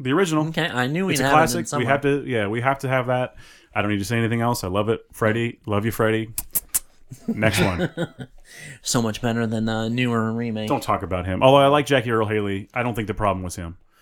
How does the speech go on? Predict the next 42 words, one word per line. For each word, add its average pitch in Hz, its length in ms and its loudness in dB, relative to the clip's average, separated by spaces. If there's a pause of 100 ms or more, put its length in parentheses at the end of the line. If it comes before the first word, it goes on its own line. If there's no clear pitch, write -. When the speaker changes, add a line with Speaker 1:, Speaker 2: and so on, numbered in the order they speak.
(1160)
Speaker 2:
No, 208 440 6
but 147 420 0
the 147 100 -2
writing 151 380 4
was, 127 340 -4
I, 147 440 -2 (380)
you, 196 300 -6
you 160 300 -8
couldn't 160 260 -2
do 143 220 -2
any 117 120 -2
better 107 240 -4
than 104 80 -6
Speaker 1:
Why 147 180 8
are 190 100 8
we 160 100 6
focused 165 400 0
on 147 140 2
him, 139 220 0
like, 127 220 -6
the 120 80 -6
child 147 480 0 (220)
part? 107 400 0
Uh, 101 60 -6 (100)
leave 160 200 4
Speaker 2:
Yeah. 139 280 6
Speaker 1:
that. 104 120 -4 (100)
Like, 151 160 0
you 165 100 0
could 165 160 -4
just 156 180 -4
said 151 140 2
he 143 60 4
was 117 160 0
a 110 40 2
murderer 117 440 2
and 117 80 -2
make, 113 180 -4
maybe 113 180 -4
he 117 80 -4
killed 110 280 -4
teens. 104 560 -2